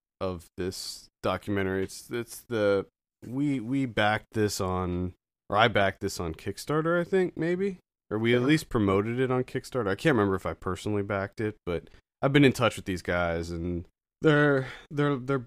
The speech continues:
Speaker 1: definitely fanboys, and I think that this will turn out okay, so I'll be checking it out.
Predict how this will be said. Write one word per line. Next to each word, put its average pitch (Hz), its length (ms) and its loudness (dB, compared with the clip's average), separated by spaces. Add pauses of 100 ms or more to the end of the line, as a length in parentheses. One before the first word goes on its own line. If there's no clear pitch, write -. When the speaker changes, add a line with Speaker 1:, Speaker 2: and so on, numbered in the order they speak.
Speaker 1:
definitely 131 360 4
fanboys, 95 840 0
and 110 120 0
I 107 80 2
think 117 180 -2
that 107 140 -6
this 113 180 -2
will 98 200 -4 (260)
turn 110 180 -2
out 90 160 -2
okay, 92 400 0
so 110 160 -2
I'll 131 80 2
be 110 120 -2
checking 80 320 -8
it 78 60 -4
out. 85 220 -6